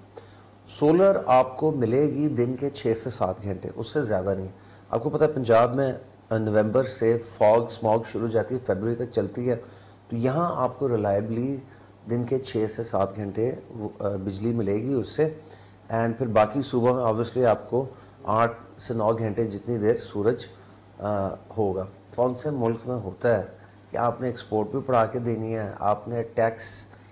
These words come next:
भी देना है, आपने foreign, अ, revenue भी लाना है, आपने government agencies को भी पे करना है, and फिर बिजली, gas, पानी का भी आप ही बंदोबस्त करें। हम ये कहते हैं कि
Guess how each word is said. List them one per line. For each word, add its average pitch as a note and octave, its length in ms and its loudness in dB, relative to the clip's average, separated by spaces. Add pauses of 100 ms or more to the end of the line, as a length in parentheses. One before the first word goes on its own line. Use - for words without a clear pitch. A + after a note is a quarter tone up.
(260)
भी A#2+ 140 0
देना B2 360 0
है, G#2+ 220 0 (120)
आपने G#2+ 420 0
foreign, A#2 460 -2
अ, A2+ 200 -8 (1800)
revenue A#2 320 -2
भी D3 100 0
लाना A#2+ 300 2
है, G#2+ 200 -2 (600)
आपने A#2 280 -4
government A2+ 380 0
agencies A#2 680 -6
को B2 120 -10
भी B2+ 80 -10
पे A2+ 300 0
करना G#2+ 340 -2
है, F#2+ 160 -6 (500)
and G#2+ 560 -2
फिर B2 200 2
बिजली, A2 480 -2
gas, A2 540 2
पानी G#2+ 240 -2
का C3 80 -2
भी C3 120 0
आप A2 180 6
ही C3 60 -4
बंदोबस्त A#2+ 460 -2
करें। G#2 160 -4 (320)
हम D#3 160 2
ये F#3 100 4
कहते D#3 380 2
हैं D#3 240 0
कि - 100 -10